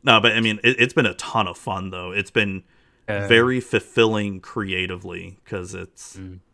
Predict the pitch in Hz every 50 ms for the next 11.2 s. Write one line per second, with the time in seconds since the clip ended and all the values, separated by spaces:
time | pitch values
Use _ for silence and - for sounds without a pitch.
0 | _ _ _ _ _ _ _ _ _ _ _ _ _ _ _ _ _ _ _ _
1 | _ 110 - - 135 160 196 196 - 165 123 107 104 107 110 117 131 131 123 110
2 | 101 101 98 95 104 117 123 147 156 156 143 120 90 92 - - - 104 95 92
3 | 98 117 151 170 - _ _ _ _ _ _ _ _ _ _ _ _ _ _ _
4 | _ _ _ _ _ _ _ 101 98 92 - _ _ - 117 120 135 - - 160
5 | 170 185 175 _ _ _ _ _ _ _ _ _ _ _ _ _ _ _ _ _
6 | _ _ _ _ _ _ _ - 110 107 - 185 202 - - 180 131 143 139 123
7 | - 196 208 185 165 143 - - - 151 156 135 113 - - _ _ _ _ _
8 | _ _ _ _ _ _ _ _ _ _ _ _ _ _ _ _ _ _ - 120
9 | 151 175 190 160 127 117 107 120 110 107 123 160 185 185 170 156 - - 175 175
10 | 139 123 107 98 98 98 95 - - - 104 139 131 - - - 175 143 147 151
11 | 143 139 127 113 _